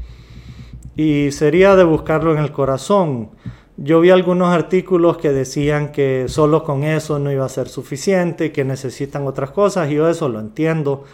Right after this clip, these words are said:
Yo no estoy aquí para representando a los católicos o iglesias o gobiernos, nada por el estilo. Yo estoy enfocado solo en el acto, porque el acto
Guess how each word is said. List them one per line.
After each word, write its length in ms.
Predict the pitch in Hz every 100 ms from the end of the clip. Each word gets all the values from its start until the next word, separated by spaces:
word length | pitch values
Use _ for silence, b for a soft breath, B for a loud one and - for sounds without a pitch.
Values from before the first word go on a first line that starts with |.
| B B B -
Yo 240 | 143 151
no 80 | 156
estoy 240 | 160 160
aquí 220 | 151 131 156
para 600 | 160 147 139 127 120 107 101 _ _ _ _ _ _ _ _ _ -
representando 1080 | 139 143 139 151 131 135 117 - 143 139
a 40 | 139
los 180 | 135 135
católicos 800 | 135 139 170 151 151 147 147 143
o 120 | 135
iglesias 640 | 123 143 185 156 - 156
o 120 | 139 135
gobiernos, 580 | 123 135 175 165 160
nada 260 | 135 139 139
por 140 | 139
el 100 | 135
estilo. 480 | 135 - 214 170 117 B B B -
Yo 100 | 160
estoy 240 | 165 180
enfocado 560 | 185 185 170 151 151 165
solo 280 | 160 135 143
en 100 | 147
el 140 | 143
acto, 400 | 185 180 - 104
porque 300 | 139 131 139
el 140 | 131
acto 560 | 151 165 - 180 175 -